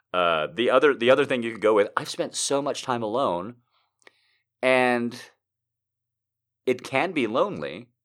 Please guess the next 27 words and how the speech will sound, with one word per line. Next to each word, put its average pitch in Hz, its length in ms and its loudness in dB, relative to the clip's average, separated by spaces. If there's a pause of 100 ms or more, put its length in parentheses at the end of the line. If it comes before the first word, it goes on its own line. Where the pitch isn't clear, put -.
(160)
but 127 160 -8
usually 175 380 -2
being 87 220 -4
alone 87 300 -4
is 117 100 -12
pretty 85 260 -10
good 120 220 -4
for 78 140 -10
me 58 180 -12
and 76 100 -14
pretty 82 220 -8
fun 95 260 -6
for 90 140 -12
me, 58 180 -14
and 65 140 -12
I 69 100 -8
enjoy 78 360 -6
it. 62 220 -6 (420)
So 104 520 2
there's 127 320 -2
something 160 380 2
very 98 480 -2
weird 73 240 -8
about 64 320 -8
that. - 280 -8 (300)
<laughs> - 220 8 (3750)
And 117 320 4